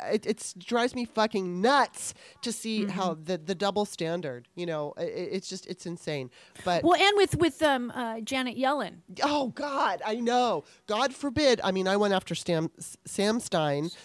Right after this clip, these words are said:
Speaker 1: because he was defending it and because she made seven million dollars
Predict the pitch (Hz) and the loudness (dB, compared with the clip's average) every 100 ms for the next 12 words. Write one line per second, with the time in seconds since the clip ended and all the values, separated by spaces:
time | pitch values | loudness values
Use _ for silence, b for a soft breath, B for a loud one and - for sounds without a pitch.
0 | B 208 202 - 226 226 - 185 175 175 | B -4 -4 0 0 0 -2 0 0 2
1 | 160 135 131 - B B - 185 170 170 | -2 -2 -4 -8 B B -2 2 2 2
2 | 196 - 220 233 220 208 - 196 196 196 | -4 -2 -2 0 0 0 0 0 0 0
3 | 185 175 165 156 151 - | 2 2 2 0 -2 -6